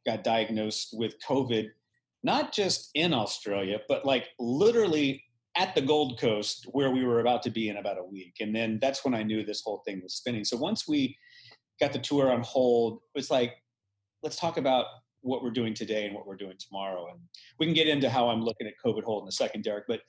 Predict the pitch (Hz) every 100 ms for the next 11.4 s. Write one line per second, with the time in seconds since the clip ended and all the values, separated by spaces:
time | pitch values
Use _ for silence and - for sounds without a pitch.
0 | - - 143 139 139 120 - 131 160 160
1 | 131 139 127 - 143 127 120 113 110 107
2 | - - 120 107 104 - 123 110 - -
3 | 117 107 90 104 - 104 87 - 113 101
4 | - 113 - 117 110 117 131 127 120 131
5 | 107 - 110 117 117 107 - 110 - -
6 | 104 104 98 _ 113 113 101 95 90 104
7 | 127 190 - - - - - - 139 147
8 | 180 165 143 135 123 120 117 - 113 110
9 | 107 104 - - - - - 127 117 120
10 | 120 107 101 113 117 139 123 - 120 113
11 | 117 117 110